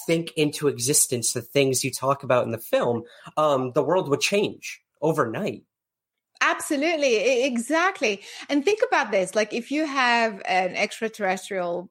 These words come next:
Speaker 2: person or a U F O or something like that, that shows up and, um, a-, and it's, it's, we let that happen. The humans are going to, a-, and they, they came here with free energy, right?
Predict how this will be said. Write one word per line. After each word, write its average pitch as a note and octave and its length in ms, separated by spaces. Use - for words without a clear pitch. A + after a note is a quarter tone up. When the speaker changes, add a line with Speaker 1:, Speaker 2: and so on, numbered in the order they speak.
Speaker 2:
person G3 580
or F#3 180
a F#3+ 80
U G3 100
F F#3+ 180
O G#3 220
or F3+ 280
something A3+ 360
like G#3 220
that, G3+ 260
that G3+ 460
shows A3+ 400
up A3 200
and, G#3 640
um, G3 600
a-, - 240
and A#3+ 580
it's, A3 300
it's, A3+ 380
we G#3 180
let A#3+ 220
that - 160
happen. - 720
The A#3+ 600
humans B3+ 760
are A#3 180
going C4+ 340
to, B3 460
a-, - 200
and B3 120
they, C4+ 220
they A#3 200
came C#4+ 300
here A#3+ 240
with G#3+ 160
free A#3+ 240
energy, G#3+ 540
right? G3+ 440